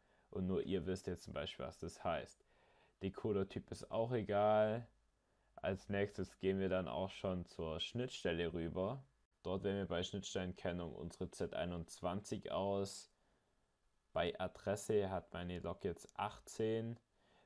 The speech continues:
Falls ihr jetzt eine Lok, die mehr Funktionen hat, mit zwei Adressen habt, könnt ihr noch eine zweite Adresse hinzufügen. Meine hat jetzt aber nicht. Bei,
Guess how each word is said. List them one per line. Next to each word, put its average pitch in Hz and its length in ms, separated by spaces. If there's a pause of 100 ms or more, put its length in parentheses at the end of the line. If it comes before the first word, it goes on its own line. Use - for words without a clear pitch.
(100)
Falls 95 280
ihr 113 60
jetzt - 240
eine 98 360
Lok, 101 360 (340)
die 92 80
mehr 92 160
Funktionen 98 460
hat, 92 180 (540)
mit - 240
zwei 107 260
Adressen 98 360
habt, 98 160
könnt 101 200
ihr 95 120
noch 92 160
eine 85 160
zweite 98 480
Adresse 92 400
hinzufügen. 110 720 (1800)
Meine 95 320
hat 87 220
jetzt 80 160
aber 76 200
nicht. 107 400
Bei, 82 160